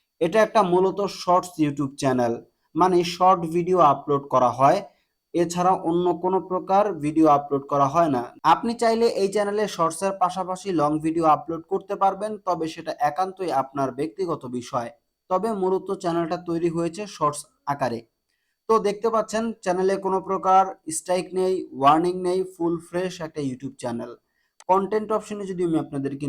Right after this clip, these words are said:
নিয়ে আসি, দেখতে পাচ্ছেন এখানে একটা ভিডিও আপলোড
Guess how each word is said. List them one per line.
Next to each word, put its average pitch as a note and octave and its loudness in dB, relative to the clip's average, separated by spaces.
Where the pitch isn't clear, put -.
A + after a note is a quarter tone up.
নিয়ে F#3+ 0
আসি, - -4
দেখতে E3+ -2
পাচ্ছেন E3 0
এখানে F3 0
একটা E3 -4
ভিডিও D#3+ 4
আপলোড F3+ 0